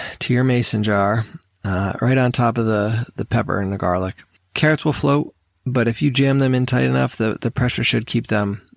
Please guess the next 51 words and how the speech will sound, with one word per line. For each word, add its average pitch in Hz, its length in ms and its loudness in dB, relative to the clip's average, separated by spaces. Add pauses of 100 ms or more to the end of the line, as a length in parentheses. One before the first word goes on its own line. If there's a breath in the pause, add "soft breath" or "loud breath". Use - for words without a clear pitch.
uh, 95 220 -4
submerged. 95 720 0 (420 loud breath)
So - 120 -2
once 131 140 2
you 143 80 4
have 135 100 2
'em 135 100 2
in 123 100 2
there, 120 160 2
you, 110 120 2
you 104 120 0
know, 101 60 0
you, 104 220 0
you 101 100 -2
dump 104 220 -2
your 87 80 -4
water 135 220 2
on 127 120 2
top. 120 320 0 (320)
As 110 140 -8
I 104 60 -4
said, 101 280 0
you, 98 140 -2
you 104 180 -2
make 120 220 0
sure, - 240 0
make 123 180 0
sure 113 220 2
that 104 200 -2
they 101 280 0
are 107 300 0
submerged. - 600 -2
Make 107 160 -2
sure 110 220 2
that 101 140 -2
they 104 220 0
are 113 320 2
underwater. 95 560 0 (340 loud breath)
Um, 87 400 -2 (360)
you 113 160 0
don't 117 160 2
want 117 180 2
the 101 160 0
oxygen 113 460 2
getting 107 220 2
in 104 140 2
there 101 240 2
and, 98 360 0
and 95 240 0
contaminating 95 720 2
things, 90 460 0